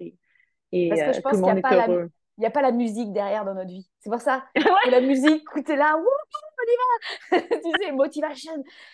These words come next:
Speaker 2: Euh, mais c'est parce que quand toi, tu changes, ça, ça, chez l'autre, ça va, euh, le, le déclencher, le, le provoquer. Il dit, « Attends, elle, elle s'autorise à changer. » Et donc, inconsciemment ou consciemment, ça fait, «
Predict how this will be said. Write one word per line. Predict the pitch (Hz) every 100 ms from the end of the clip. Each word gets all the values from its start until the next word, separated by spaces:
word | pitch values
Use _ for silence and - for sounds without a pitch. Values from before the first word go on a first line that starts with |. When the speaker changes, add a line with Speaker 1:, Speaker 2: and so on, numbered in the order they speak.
| - -
Speaker 2:
Euh, | 262 254
mais | 254 277
c'est | 277 262
parce | 262 254
que | 302 - _ _ -
quand | 370 370
toi, | 427 466
tu | 453
changes, | 277 - 403 466 269 -
ça, | _ - 226 - - - -
ça, | - 240 220
chez | 226 -
l'autre, | 262 370
ça | - 254
va, | 202 208 202 196 190
euh, | - _ _ _
le, | 208 202 196 185
le | 196
déclencher, | 180 208 240 277 277 370
le, | 220 _ -
le | 180
provoquer. | - 240 277 370
Il | 220
dit, « | 190
Attends, | - - 214 -
elle, | - 330
elle | 233
s'autorise | 190 208 226 214 233
à | 214
changer. » | - 240 240 311
Et | 254
donc, | 233 240 - _ _ _ _ _ -
inconsciemment | 240 - 254 247 269 262 254
ou |
consciemment, | 247 254 254 285 370
ça | 285 220
fait, « | - 214 208